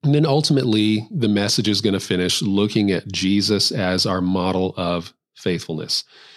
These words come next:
If you will spend time praying through this, uh, before you get to your life group, make some notes about parts that seem particularly relevant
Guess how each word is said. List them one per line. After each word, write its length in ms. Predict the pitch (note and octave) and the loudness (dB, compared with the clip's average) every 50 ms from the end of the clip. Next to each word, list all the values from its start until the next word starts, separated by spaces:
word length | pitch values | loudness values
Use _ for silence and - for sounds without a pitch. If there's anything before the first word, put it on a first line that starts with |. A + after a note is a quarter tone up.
| - - - _ _ _ | -20 -20 -20 _ _ _
If 140 | - A2 - | -4 -2 2
you 140 | C3 D3 E3+ | 2 2 4
will 100 | F3 E3 | 4 2
spend 320 | - - - C#3 B2+ A#2+ | 2 2 2 2 2 2
time 400 | - A#2 G2 F#2 F#2 F2+ F#2 G2 | 2 2 0 0 0 -2 -2 -4
praying 480 | A2 - A2+ A2 A2 A2+ A#2 A#2 A2+ A#2 | -2 0 0 2 2 2 2 2 0 -2
through 420 | - - - A2 A2 A2+ A2+ G#2+ | -4 -2 0 2 2 4 2 2
this, 540 | G#2+ F#2+ F2 E2+ E2+ G2 - - - - C4 | 0 -2 -4 -4 -2 -2 0 0 -2 -2 -2
uh, 160 | G3 A#2+ G2+ | -2 -4 -4
before 640 | F#2 G2 A2 G#2+ - - - B2 A#2+ A#2 A#2+ A#2+ A#2+ | -4 -6 -8 -8 -8 -4 0 0 2 4 4 4 4
you 180 | A2+ G#2+ G#2 | 4 2 2
get 180 | G2+ A2 G2+ F#2+ | 2 0 -2 -2
to 120 | - - A#2 | -2 -2 0
your 100 | G#2 G2 | 0 0
life 280 | F#2+ F2+ E2 E2 - | 0 0 -2 -4 -4
group, 280 | - F#2 F#2 G2+ - - _ _ _ _ _ - | -4 -2 -2 -2 -4 -6 _ _ _ _ _ -4
make 280 | C3 A2+ B2 D#3+ - - | 0 2 2 2 2 0
some 260 | - G#3+ F#3 C#3+ A2 | 2 2 2 4 2
notes 320 | G2+ F2+ F#2 G#2 - - | 2 2 0 0 0 0
about 240 | G#2 G2+ F#2 - - | 0 0 -2 -4 -4
parts 340 | - - G2 G2 G2+ - - | -4 -2 0 0 0 0 -2
that 160 | - G2+ F2+ | -2 -2 -2
seem 300 | - - A#2 G2 G2 G2+ | 0 2 2 2 2 0
particularly 920 | - G#2+ F#2+ - - - C3 B2+ - C3 A#2+ A#2+ A2+ A2 A2 A2 G#2+ G2+ | -2 -4 -4 -2 -2 -2 -2 0 0 2 2 2 2 2 2 2 0 0
relevant 720 | G2+ F#2+ G2+ G2+ G2 G2+ G2+ G2+ G2 F2 G2 A2+ - - | 0 -2 -2 -2 0 2 2 2 2 2 0 -2 -2 -4